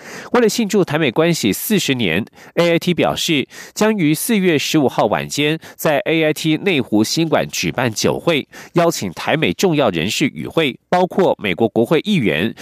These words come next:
不过目前尚未确定出席名单。为了庆祝台美四十年友谊与合作，A I T也推出了A I T at forty 活动，在今年每个月指定不同的主题。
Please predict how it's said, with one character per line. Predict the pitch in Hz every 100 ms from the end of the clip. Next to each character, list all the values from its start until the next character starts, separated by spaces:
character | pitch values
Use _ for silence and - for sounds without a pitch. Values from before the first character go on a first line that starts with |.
| - -
不 | 160
过 | 185 147
目 | 202
前 | 180 - 107
尚 | - 185
未 | 147 120
确 | - 170
定 | 143 147 101
出 | - - 175
席 | - 90
名 | 80 69
单。 | 110 131 139 _ _ _ - - - - -
为 | 185
了 | 175
庆 | - 156
祝 | 165
台 | - 151
美 | 139 104
四 | - 117
十 | 135
年 | 123 127
友 | 98
谊 | 90 120
与 | 113 71
合 | - 82
作 | 104 180 120 - -
，A | - 160
I |
T | 160 170
也 | 127 80
推 | - 196
出 | 190 196
了 | 135
A | - 170
I | 165
T | 160 175
at | - 117
forty | - 151 175 165 76
活 | - -
动， | 98 170 - - - -
在 | - 180 147
今 | - 226
年 | 185
每 | 151 87
个 | 101
月 | 147 151
指 | 104 - 95
定 | 160 139
不 | -
同 | 226 107
的 | 131
主 | - 151
题。 | - - 82